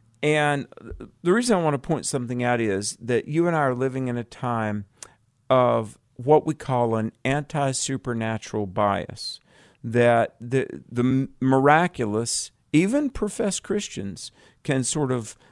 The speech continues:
minimize the, the miraculous. And I, I mean,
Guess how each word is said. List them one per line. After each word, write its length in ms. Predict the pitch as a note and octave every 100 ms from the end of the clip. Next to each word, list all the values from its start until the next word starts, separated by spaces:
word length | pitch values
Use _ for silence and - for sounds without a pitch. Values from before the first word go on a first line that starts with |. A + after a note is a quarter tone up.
| _
minimize 1000 | A#2+ D3 F#3 E3 A#2 A2+ G#2+ A2+ A#2 - - - -
the, 220 | A#2 -
the 140 | C3 C#3
miraculous. 840 | D3 D#3+ B3+ - - D#2 - - - - _
And 240 | - B2+ B2
I, 200 | B2+ C#3
I 140 | A#2
mean, 360 | B2+ B2 A#2